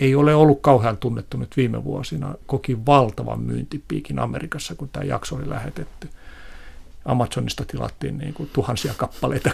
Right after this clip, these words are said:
kun se kirja, jota oli, niin kuin, viimeisen kymmenen vuoden aikana myyty ehkä viisi tai kymmenen. Ja, tota, nyt jos googlaa sen, tota, sen, sen runon, joka on ni-,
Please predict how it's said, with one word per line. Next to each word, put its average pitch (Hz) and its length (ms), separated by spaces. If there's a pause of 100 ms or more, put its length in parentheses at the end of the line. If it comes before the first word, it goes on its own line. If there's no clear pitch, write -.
kun - 100
se - 180 (120)
kirja, 139 340
jota 120 240
oli, 117 140
niin 117 140
kuin, 120 100
viimeisen 120 360
kymmenen 123 300
vuoden 107 200
aikana 107 300
myyty 113 280
ehkä 107 260
viisi 117 380
tai 160 100 (100)
kymmenen. 147 440 (960)
Ja, 110 160
tota, 110 480
nyt 127 180
jos 131 120
googlaa 123 480
sen, 110 220
tota, 107 320
sen, - 360 (140)
sen 120 480
runon, 113 440
joka 107 320 (200)
on 110 140
ni-, 110 160